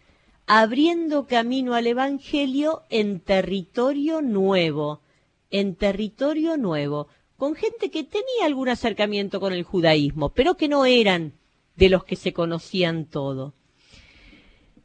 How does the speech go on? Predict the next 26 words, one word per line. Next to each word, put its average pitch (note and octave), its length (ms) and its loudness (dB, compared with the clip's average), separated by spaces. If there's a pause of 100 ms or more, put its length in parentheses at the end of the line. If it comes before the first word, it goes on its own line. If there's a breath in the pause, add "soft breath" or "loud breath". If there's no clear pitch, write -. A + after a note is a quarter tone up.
(280)
El C#4+ 200 6
libro G4+ 240 6
de F#4+ 80 4
los F#4 240 0
Hechos F4 360 2
pone D4+ 460 2
en B3 140 0
boca C4+ 300 2
de A3+ 120 4
Saulo, A#3+ 960 4 (160)
todavía D3 400 0
se F3+ 120 -6
sigue F#3 240 0
llamando F#3+ 380 0
Saulo G3 420 6
hasta F3+ 200 -2
que D3+ 80 -8
se E3+ 100 -10
cambie G#3+ 260 -2
el B3+ 160 -2
nombre, G#3 640 0 (960)
una C#4+ 260 2
frase D4+ 800 0 (260)
del G3+ 320 4
Antiguo B3 640 0
Testamento G#3 1080 -2